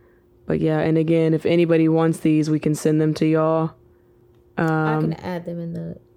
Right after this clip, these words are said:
Speaker 1: yeah.
Speaker 2: um, caption on the bios.
Speaker 1: Okay. But yeah, it says, let's see.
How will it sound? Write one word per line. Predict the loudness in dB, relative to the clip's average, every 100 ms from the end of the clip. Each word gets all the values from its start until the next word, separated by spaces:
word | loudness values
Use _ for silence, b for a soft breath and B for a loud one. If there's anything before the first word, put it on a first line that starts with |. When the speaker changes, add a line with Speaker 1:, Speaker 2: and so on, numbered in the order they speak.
| _ _ -4
Speaker 1:
yeah. | 0 0 -2
Speaker 2:
um, | -6
caption | -10 -12 -12 -12 -12
on | -12
the | -12
bios. | -10 -10 -10 -12 -14 -16 -6
Speaker 1:
Okay. | -4 -2 -4 -6 _ B B B B B B B B
But | 0 4
yeah, | 4 4
it | 2
says, | 2 4 6 6 4 4 2 2 0 B B
let's | -8 -8
see. | -6 -4 -4 -4 -4 -4